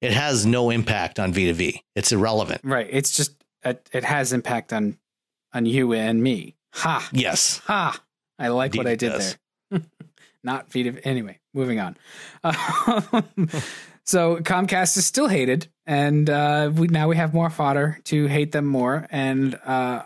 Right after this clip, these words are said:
Speaker 2: while I stew over that for the rest of the evening, I'm gonna go to bed angry tonight because of that.
Speaker 1: <laughs>
Speaker 2: Um, and I don't even have cable. I told Verizon to shove it. Uh, and before, I, the best thing was s-, switching from Comcast to fios and just being,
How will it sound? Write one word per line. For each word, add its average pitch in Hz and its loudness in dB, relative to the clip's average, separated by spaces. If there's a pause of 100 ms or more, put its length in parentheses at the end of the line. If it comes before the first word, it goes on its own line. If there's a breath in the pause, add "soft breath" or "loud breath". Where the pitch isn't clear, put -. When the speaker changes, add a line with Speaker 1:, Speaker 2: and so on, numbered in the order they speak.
(100)
Speaker 2:
while 139 0
I 143 2
stew 156 2
over 147 0
that 160 0
for - -4
the 156 2
rest 143 0
of - -6
the 127 -2
evening, 120 0
I'm 143 0
gonna 151 4
go 143 2
to 135 -2
bed 131 -2
angry 123 0
tonight 98 -6
because - -6
of 98 -10
that. 95 -4 (140)
Speaker 1:
<laughs> - -6
Speaker 2:
Um, 117 0
and 165 2
I 175 2
don't 262 4
even 202 4
have 180 -2
cable. 262 2
I 135 0
told 175 0
Verizon 147 2
to 113 -2
shove 156 0
it. 110 -6 (180)
Uh, 123 0 (540)
and 127 -2
before, 131 -4
I, 135 2
the 135 -4
best 160 -2
thing 170 2
was 110 0
s-, - -2
switching 131 -2
from 107 -8
Comcast 113 -4
to - -12
fios 98 -6
and 110 -10
just - -10
being, 107 -4